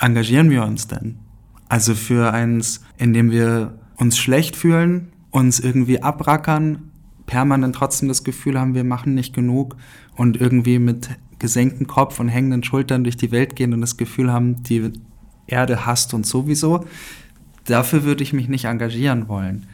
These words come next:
Dafür will ich nicht in der Welt sein. Aber diese ganzen Gefühle sind ja alles auch Rückzugsgefühle. Also Scham, wenn ich mich schäme für mein Verhalten, dann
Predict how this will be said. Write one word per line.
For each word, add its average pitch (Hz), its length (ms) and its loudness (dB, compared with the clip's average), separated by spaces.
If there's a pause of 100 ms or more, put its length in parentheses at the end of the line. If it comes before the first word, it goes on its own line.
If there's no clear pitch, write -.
(440)
Dafür 127 840 -2
will 123 240 -2
ich 120 140 0
nicht 123 180 -4
in 110 80 -4
der 110 140 -4
Welt 117 240 0
sein. 107 340 -6 (320)
Aber 110 680 2 (320)
diese 123 340 0
ganzen 123 1000 -2 (400)
Gefühle 143 480 4
sind 127 220 0
ja 117 140 0
alles 135 280 -2
auch - 180 -6
Rückzugsgefühle. 113 1000 -4
Also 110 320 -4 (560)
Scham, 120 560 2
wenn 117 160 -4
ich 117 140 -10
mich 113 200 -6
schäme 123 400 -2
für 120 160 -10
mein 117 200 -4
Verhalten, 117 500 -4
dann 110 300 -4